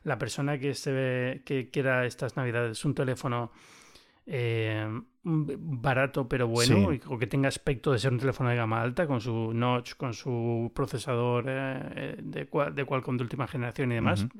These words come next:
Speaker 1: e-, es este, y ya está.
Speaker 2: Sí, sí.
Speaker 1: O sea, no hay, no hay
Speaker 2: Y es
Speaker 1: más.
Speaker 2: que es una batería que dura bastante, tío. Son cuatro mil miliamperios hora, pero que te dura el día. No como esas que te dura el día y a partir de las ocho de la tarde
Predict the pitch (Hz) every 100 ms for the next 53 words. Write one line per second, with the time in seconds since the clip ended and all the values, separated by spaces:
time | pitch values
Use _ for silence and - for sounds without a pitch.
0 | - - - 117 120 - 127 127 135 -
1 | 139 123 131 143 143 131 131 131 131 127
2 | 120 151 143 135 113 110 110 123 110 117
3 | 110 92 - - 131 165 104 139 151 -
4 | 104 123 101 104 110 107 98 92 92 113
5 | - 95 92 - - 117 117 117 151 -
6 | 107 139 185 165 160 160 139 139 131 123
7 | 131 117 107 104 117 107 - 107 - 95
8 | 95 101 101 95